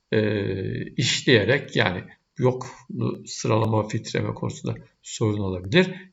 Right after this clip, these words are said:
Yok yerine başka bir şeyi eğer hata, if error ile, e, kullanacağım. Ondan sonra arkadaşlar, e, ondan sonra da onları.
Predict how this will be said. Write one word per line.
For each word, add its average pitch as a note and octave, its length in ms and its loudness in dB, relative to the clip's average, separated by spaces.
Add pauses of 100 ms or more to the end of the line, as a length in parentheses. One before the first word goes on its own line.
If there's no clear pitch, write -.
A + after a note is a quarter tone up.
Yok D3 320 6
yerine G#2 380 2
başka A2 380 2
bir G2 60 -6
şeyi G#2 280 0
eğer A2 260 2
hata, G2 460 -4
if - 220 -4
error G2+ 320 -2
ile, F#2 160 -6 (340)
e, F#2+ 180 -4
kullanacağım. G#2+ 760 0 (280)
Ondan G#2+ 360 -4
sonra - 540 -6 (400)
arkadaşlar, F#2+ 760 -6 (720)
e, A#1 40 -4 (1040)
ondan C3+ 320 0
sonra A2+ 320 -6
da F#3+ 200 -4 (300)
onları. - 320 -4